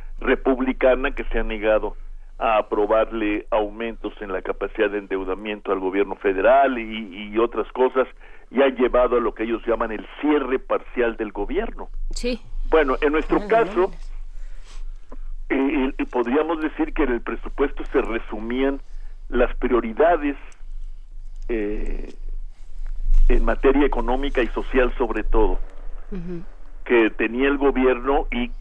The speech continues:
Speaker 1: para las cuales quería, pues, la aprobación y el apoyo de, de las comunidades, de la, de la sociedad. Cuando éramos un, un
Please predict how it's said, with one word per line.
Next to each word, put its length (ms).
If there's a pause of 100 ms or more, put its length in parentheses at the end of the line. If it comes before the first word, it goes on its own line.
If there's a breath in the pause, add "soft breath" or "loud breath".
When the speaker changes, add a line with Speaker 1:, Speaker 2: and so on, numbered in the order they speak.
(200)
Speaker 1:
para 160
las 200
cuales 380
quería, 380
pues, 200
la 80
aprobación 640
y 60
el 120
apoyo 480 (760)
de, 580 (140)
de 100
las 180
comunidades, 760
de 100
la, 300
de 140
la 200
sociedad. 640 (640 soft breath)
Cuando 360
éramos 300
un, 440
un 400